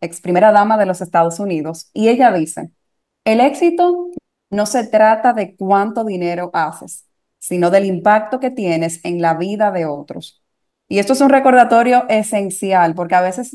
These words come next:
medimos el éxito única-, únicamente en ingresos, en propiedades, en cifras, y ojo, eso tiene su valor,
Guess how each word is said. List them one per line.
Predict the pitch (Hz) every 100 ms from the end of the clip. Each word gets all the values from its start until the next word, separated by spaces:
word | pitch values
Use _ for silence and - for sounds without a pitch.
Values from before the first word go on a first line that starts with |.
| 220
medimos | 220 220 233 247
el | 247 196
éxito | 175 - 175 175
única-, | 175 214 - -
únicamente | 311 330 311 214 165 214 - - _ -
en | 185
ingresos, | 175 175 202 285 285 262 240
en | 196
propiedades, | 180 175 180 214 247 240 226
en | 196 180
cifras, | - 240 247 240 214 214 - _ _
y | - 185
ojo, | 208 165 - -
eso | 165 170 196
tiene | 208 214
su | 220 214
valor, | 165 160 160